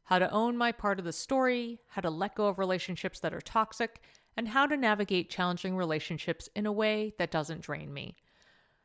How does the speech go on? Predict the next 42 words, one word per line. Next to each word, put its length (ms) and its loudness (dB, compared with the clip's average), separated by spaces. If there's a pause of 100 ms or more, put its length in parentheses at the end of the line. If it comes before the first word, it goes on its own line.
(100)
And 160 0
all 180 10
of 80 4
this 220 0
work 240 2
helps 320 -2
me 80 -2
show 300 2
up 160 0
better 240 4
for 140 -8
myself 680 2
and 160 0
also 260 2
as 120 0
a 60 -6
partner, 640 -2 (140)
mom, 540 2 (120)
friend, 480 0 (120)
family 320 -2
member, 540 -2
and 120 -4
business 380 -6
owner. 340 -10 (680)
If 120 -6
you're 80 2
thinking 340 0
of 80 -6
starting 380 2
therapy, 680 -2
check 240 0
out 280 2
BetterHelp. 480 -2 (440)
This 220 0
online 520 2
therapy 360 2
platform 580 0
was 100 -2
designed 500 -2
to 60 -6
be 140 -6
convenient, 640 -6